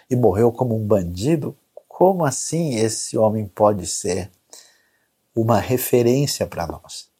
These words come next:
Mas quando a gente conhece a vida das pessoas e vê como elas foram feridas, feridas no ambiente religioso,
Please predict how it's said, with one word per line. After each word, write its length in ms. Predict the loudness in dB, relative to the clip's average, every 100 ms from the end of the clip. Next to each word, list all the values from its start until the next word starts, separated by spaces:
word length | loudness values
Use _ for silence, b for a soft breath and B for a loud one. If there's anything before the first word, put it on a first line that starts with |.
| b b b b b -4
Mas 120 | -4
quando 220 | 2 4
a 60 | 4
gente 240 | 2 -4
conhece 560 | -4 -2 -2 -2 -4 -6
a 60 |
vida 260 | -4 -4 -2
das 220 | 0 -2
pessoas 800 | -2 -6 -6 2 4 2 -2 -10 -10 _ _ _
e 80 | -2
vê 220 | 2 2
como 260 | 2 -2 0
elas 260 | -2 -2 -6
foram 300 | -6 -6 -6
feridas, 880 | -6 -4 -2 0 -2 -6 -14 -18 -20 _ _ _ _ _ _ _ _ -20 B B B B B
feridas 540 | 2 2 4 4 4
no 100 | 2
ambiente 420 | 0 4 4 2
religioso, 920 | -2 -2 -2 -2 -2 -2 -2 -4 -12